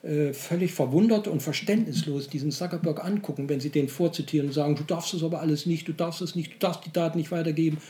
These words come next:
du musst die schön bei dir behalten und wenn, dann wollen wir wissen, wie du das tust“ und so weiter. Ähm,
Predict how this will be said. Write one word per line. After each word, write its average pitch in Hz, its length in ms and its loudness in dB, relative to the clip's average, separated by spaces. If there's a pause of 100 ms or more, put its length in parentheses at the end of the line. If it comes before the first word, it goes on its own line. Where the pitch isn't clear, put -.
(300)
du 156 80 0
musst 170 220 2
die 156 60 0
schön 175 260 2
bei 170 160 0
dir 170 140 2
behalten 160 460 2
und 143 180 2
wenn, 170 160 6
dann 156 200 6
wollen 160 220 4
wir 156 140 8
wissen, 175 300 4
wie 175 120 6
du 180 100 -4
das 170 220 -2
tust“ 175 300 -2
und 151 80 -6
so 151 80 -4
weiter. 147 120 -4 (580)
Ähm, 151 560 4